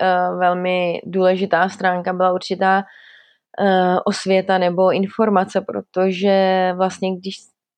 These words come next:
celá tady ta situace probíhala, eh, když já jsem zjistila teda vlastně o tom zamlklém těhotenství, což je vlastně ten případ, kdy se to miminko přestane vyvíjet,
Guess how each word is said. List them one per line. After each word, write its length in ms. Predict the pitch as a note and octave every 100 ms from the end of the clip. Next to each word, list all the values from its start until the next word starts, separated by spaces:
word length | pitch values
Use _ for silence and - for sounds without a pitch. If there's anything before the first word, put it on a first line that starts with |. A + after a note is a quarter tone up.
| _
celá 320 | - F#3+ F#3
tady 160 | G3 G3
ta 100 | G#3+
situace 520 | G#3 F#3+ G3 G3 G#3+
probíhala, 920 | G3 F3+ E3+ F#3 G#3+ G#3 G#3 G#3 G#3
eh, 720 | F#3 F#3+ F#3 F3 F3 E3+ F3
když 200 | F3+ -
já 80 | F#3
jsem 180 | F#3 F#3+
zjistila 480 | E3+ E3+ - G3 G3
teda 400 | G3 F#3+ F#3 - - - G3+
vlastně 360 | F3+ - F#3
o 40 | F3+
tom 160 | F#3+
zamlklém 540 | F#3+ F#3 F#3 F3+ G3+ F#3
těhotenství, 800 | D3 E3+ G3 A3 G#3+ - A3 G#3
což 260 | G3 -
je 100 | F#3 - _ _ _ _
vlastně 260 | F3 - F#3 F#3 -
ten 160 | F3+
případ, 380 | F3+ - F#3+ F#3
kdy 160 | F3 F#3
se 140 | -
to 40 | F#3+
miminko 360 | F#3 F3+ F3
přestane 460 | - G3 - F#3 F3
vyvíjet, 440 | D#3 D#3 F#3 A3